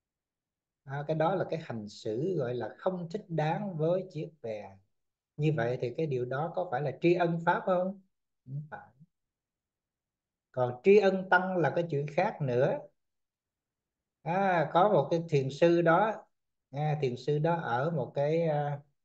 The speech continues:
một cái chùa nho nhỏ, có hai thầy trò thôi. Mà ông Tiểu này á thì ông còn nhỏ quá, khờ dại quá.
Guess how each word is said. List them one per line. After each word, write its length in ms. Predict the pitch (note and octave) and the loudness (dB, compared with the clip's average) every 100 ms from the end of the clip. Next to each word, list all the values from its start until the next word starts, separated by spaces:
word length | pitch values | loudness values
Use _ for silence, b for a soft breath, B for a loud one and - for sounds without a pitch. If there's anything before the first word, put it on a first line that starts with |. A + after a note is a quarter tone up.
| _ _ _ _ _ _ - | _ _ _ _ _ _ -10
một 200 | A2+ - | -8 -4
cái 160 | D#3 D#3 | -4 -2
chùa 220 | B2+ A#2 B2 | 0 0 -2
nho 100 | C#3 | -4
nhỏ, 580 | A#2+ G#2 G#2+ D#3 G3+ - _ _ _ _ _ _ _ _ - | -4 -4 -4 -4 -6 -10 _ _ _ _ _ _ _ _ -4
có 80 | G#3 | 0
hai 280 | F#3 F3 E3 | 2 4 4
thầy 200 | C#3 B2+ | 2 4
trò 380 | C3 B2 A#2+ - | 4 4 2 2
thôi. 400 | D#3 D#3 C#3 - - _ _ _ _ _ _ _ _ _ _ _ _ _ _ - | 4 4 2 -4 -14 _ _ _ _ _ _ _ _ _ _ _ _ _ _ -10
Mà 100 | A#2+ | -4
ông 220 | C#3 D3+ | -2 -2
Tiểu 240 | B2 B2 F#3 | 0 0 0
này 240 | D#3 B2 B2+ | 0 0 0
á 80 | C#3 | -2
thì 420 | B2 B2 A#2+ B2 | -2 -2 -2 -2
ông 280 | B2 B2 D3 B2 | -2 -4 -6 -8
còn 180 | A#2 | -8
nhỏ 280 | A#2 A2 D#3+ | -8 -8 -6
quá, 360 | E3 D#3 F3+ G3+ | -2 -2 -2 -4
khờ 240 | - A#2+ G#2+ | -8 -8 -8
dại 380 | A2+ G#2 A2 B2+ | -8 -10 -10 -12
quá. 280 | C3+ D#3+ | -14 -16